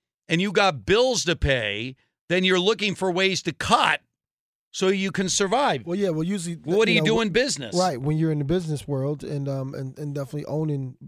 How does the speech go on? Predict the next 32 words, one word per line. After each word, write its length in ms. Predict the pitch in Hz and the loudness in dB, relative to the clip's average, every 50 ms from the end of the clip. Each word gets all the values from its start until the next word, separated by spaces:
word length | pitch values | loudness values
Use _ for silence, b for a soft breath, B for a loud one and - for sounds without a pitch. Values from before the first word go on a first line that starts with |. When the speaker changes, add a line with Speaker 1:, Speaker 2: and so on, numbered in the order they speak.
| 131 - | -14 -8
Speaker 2:
having 340 | - 131 151 156 147 151 143 | -6 -4 -2 -2 -2 0 0
ownership, 580 | 147 143 143 135 131 - - 151 151 160 - b b b b b b b b - | 0 0 0 -2 -4 -4 -4 -4 -4 -4 -6 b b b b b b b b -4
uh, 100 | 147 147 | -4 -2
the 100 | 139 143 | -2 -2
first 280 | - - 196 202 190 - | -2 0 0 0 0 -2
thing 140 | - 170 160 | -2 -2 -2
you 100 | 151 147 | -2 -2
do 220 | 131 143 139 135 | 0 0 0 0
is 120 | 135 120 135 | -2 -2 -2
lay 220 | 139 143 143 135 | -2 -2 -2 -2
people 380 | - - 143 123 - 135 127 123 | -4 -6 -6 -6 -4 -6 -6 -6
off. 180 | 117 107 - | -6 -8 -10
The 60 | - | -10
first 260 | 135 - 151 147 - - | -6 -4 -4 -4 -4 -4
thing 120 | 147 143 | -4 -4
you 80 | 139 139 | -4 -2
do 200 | 131 139 143 139 | -2 -2 -2 -2
is 120 | 135 117 | 0 2
Speaker 1:
Right. 160 | 160 165 151 117 | 2 2 2 2
Speaker 2:
you 60 | - | 0
try, 100 | 170 147 | -2 -4
what 180 | 147 147 131 | -4 -4 -6
you 60 | 147 139 | -6 -4
try 180 | - 156 151 | -4 -2 -2
to 80 | 147 143 | -2 0
do 100 | 147 147 | -2 -2
is 100 | 139 113 | -4 -4
because 260 | 139 - - 151 127 | -6 -6 -6 -4 -4
your 80 | 135 139 | -4 -6
profit 380 | - - 175 175 160 - 156 135 | -4 -2 -2 -2 -2 -4 -6 -8
margin, 380 | 135 127 120 120 117 123 113 - - | -6 -6 -6 -8 -8 -10 -12 -10 -8
right? 200 | 143 143 151 | -6 -6 -6